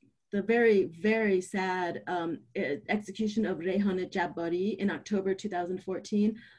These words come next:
m-, most, um, of this kind of advocacy is now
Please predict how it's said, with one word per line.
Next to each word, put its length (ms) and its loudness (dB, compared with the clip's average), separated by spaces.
m-, 420 10
most, 880 6
um, 340 2
of 140 2
this 180 6
kind 200 4
of 120 4
advocacy 600 0
is 260 0
now 480 2